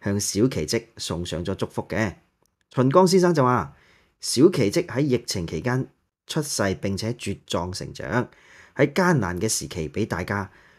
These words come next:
帶嚟咗驚喜同埋希望。喺中美人民嘅共同關心之下，小奇蹟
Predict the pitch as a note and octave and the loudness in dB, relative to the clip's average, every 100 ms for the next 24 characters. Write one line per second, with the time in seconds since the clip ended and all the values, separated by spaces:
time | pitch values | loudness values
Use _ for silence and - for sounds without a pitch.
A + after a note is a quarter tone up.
0 | _ G2 A2+ D2 C#2+ G#2+ - C#3 A2+ F2+ | _ -4 -2 -4 -2 -4 0 0 0 -2
1 | F2+ A2 D#2+ C#2 G#2 G#2 D#2 G2 C#2+ _ | -4 -4 -6 -8 -4 -4 -2 -4 -4 _
2 | _ _ _ - G3+ - G#3+ F#3+ C3 A#2+ | _ _ _ 4 6 6 4 6 6 4
3 | F2+ D#2+ E2+ G#2+ - _ - B2 A2 G#2+ | 2 -2 -2 -2 -4 _ 0 2 0 -4
4 | F2+ C#2 - - A2+ A2+ - G#2+ G#2+ G#2+ | -8 -10 -10 -4 -2 -2 -2 -4 -4 -4
5 | G2+ D2+ F2+ - _ _ _ _ - - | -6 -4 -6 -6 _ _ _ _ -6 0
6 | A3 G#3 C#3+ A3+ | 4 8 8 6